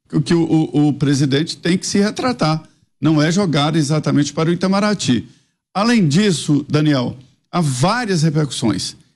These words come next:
Esse pedido de impeachment, que já tem mais de cento e dez, a última, cresce, a última vez que eu vi, que a Carla Zambelli me mandou aqui no, no, no WhatsApp, já tem mais de cento e dez assinaturas, e vem os nomes, né?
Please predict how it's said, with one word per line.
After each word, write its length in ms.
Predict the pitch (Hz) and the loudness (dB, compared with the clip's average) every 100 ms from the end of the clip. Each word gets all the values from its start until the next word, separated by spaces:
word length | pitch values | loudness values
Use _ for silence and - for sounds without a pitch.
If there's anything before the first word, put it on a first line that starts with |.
| - | -6
Esse 220 | 180 - | -2 -2
pedido 420 | 160 151 170 151 | 0 0 2 2
de 100 | 139 | 2
impeachment, 360 | 135 135 208 220 | 0 0 -4 -4
que 120 | 254 | 0
já 100 | 240 | 0
tem 160 | 226 226 | 2 2
mais 160 | 247 | 2
de 100 | 254 | 0
cento 300 | - 226 - | -2 -2 -2
e 40 | 180 | 0
dez, 280 | 147 160 - - | 0 -2 -6 -10
a 120 | - | -2
última, 360 | 180 233 196 180 | -2 0 0 -2
cresce, 680 | - - - 214 180 127 143 | -2 -8 -2 0 2 0 0
a 40 | |
última 260 | 156 185 208 | 0 0 0
vez 220 | 143 135 | 2 0
que 80 | - | 0
eu 80 | 160 | 0
vi, 340 | 139 202 262 - _ - | 2 0 -2 -10 _ -6
que 60 | |
a 220 | 143 139 120 | -2 -2 -2
Carla 280 | 135 135 | 0 2
Zambelli 400 | 131 135 127 131 | 2 2 2 2
me 140 | 139 139 | 2 2
mandou 420 | 139 131 113 131 | 2 2 0 0
aqui 180 | 127 135 | 0 0
no, 220 | 139 135 | 0 0
no, 340 | 127 120 110 - _ - | -2 -2 -2 -6 _ -4
no 100 | 123 | -2
WhatsApp, 540 | 135 135 147 190 220 - _ _ | 0 0 0 0 -6 -14 _ _
já 80 | - | -4
tem 120 | - | 0
mais 200 | 151 160 | 0 0
de 60 | 175 | -2
cento 220 | 220 - | -4 -4
e 40 | - | -4
dez 560 | - 170 156 113 - _ _ | 0 0 -2 -4 -10 _ _
assinaturas, 640 | - - 160 135 127 143 151 | -10 -2 0 0 0 0 2
e 80 | 214 | 2
vem 240 | 160 240 | 2 0
os 140 | 202 | 0
nomes, 540 | 131 185 196 120 - - _ _ - | 0 0 0 0 -4 -16 _ _ -6
né? 220 | 117 180 | -2 0